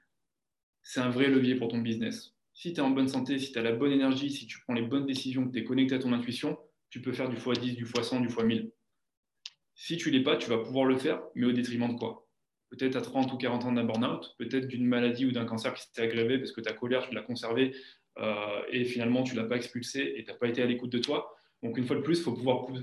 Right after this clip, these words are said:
peser le, le pour et le contre. Mais je pense qu'aujourd'hui,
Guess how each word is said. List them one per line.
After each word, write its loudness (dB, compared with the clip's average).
peser 2
le, 6
le 2
pour 4
et 8
le 4
contre. 0
Mais 2
je -4
pense 0
qu'aujourd'hui, 0